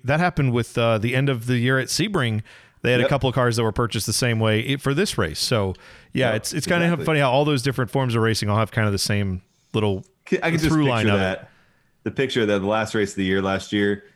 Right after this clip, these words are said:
Speaker 2: you got some guy just sitting there with his arms folded, like, "Yeah, yeah, you better not mess up my shit here. Yeah,
Speaker 1: <laughs> Yeah.
Speaker 2: yeah, you better bring that thing back, like, one piece,
Speaker 1: <laughs> That's
Speaker 2: or else this
Speaker 1: absolutely
Speaker 2: deal's
Speaker 1: right.
Speaker 2: off." You know, I mean,
Speaker 1: Yeah.
Speaker 2: could you imagine? Like,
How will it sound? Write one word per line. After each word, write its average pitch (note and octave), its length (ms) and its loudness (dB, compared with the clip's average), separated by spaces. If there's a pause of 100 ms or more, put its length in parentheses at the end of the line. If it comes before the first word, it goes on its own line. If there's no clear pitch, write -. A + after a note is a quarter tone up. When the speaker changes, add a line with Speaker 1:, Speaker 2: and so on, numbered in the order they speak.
(140)
Speaker 2:
you F#2+ 160 0
got G2 180 -2
some G2+ 140 -2
guy F#2+ 260 -2
just E2+ 200 -6
sitting F#2 180 -4
there F#2 120 -2
with D#2+ 100 -6
his E2 120 -10
arms F2 260 -6
folded, F#2+ 240 -2
like, E2+ 260 -4 (360)
"Yeah, E2 580 -2
yeah, E2 220 -2
you E2 140 -4
better G2 200 -2
not F#2 180 -4
mess F#2 260 -4
up E2 140 0
my E2 120 -6
shit D#2+ 380 -4
here. D2+ 200 -8
Yeah, D#2+ 380 -4 (220)
Speaker 1:
<laughs> - 160 -20
Yeah. B2 200 0
Speaker 2:
yeah, E2+ 40 0
you F#2 140 -2
better C3 160 0
bring A#2+ 160 0
that A2 180 0
thing G2 300 -2
back, A2+ 520 -2
like, F2+ 220 -4 (120)
one A#2 200 0
piece, - 520 -2
Speaker 1:
<laughs> - 40 -20
That's D3 260 -6
Speaker 2:
or B2+ 60 2
else G2+ 200 0
this - 80 -2
Speaker 1:
absolutely A#2+ 220 2
Speaker 2:
deal's D#2 120 0
Speaker 1:
right. B2 80 2
Speaker 2:
off." G2+ 220 -2
You F2 60 -8
know, G2+ 240 -6
I F3+ 40 -2
mean, D#3+ 160 2
Speaker 1:
Yeah. G#2+ 80 2
Speaker 2:
could F#2+ 100 -2
you G3 60 -2
imagine? C3 320 0
Like, C#3 140 -2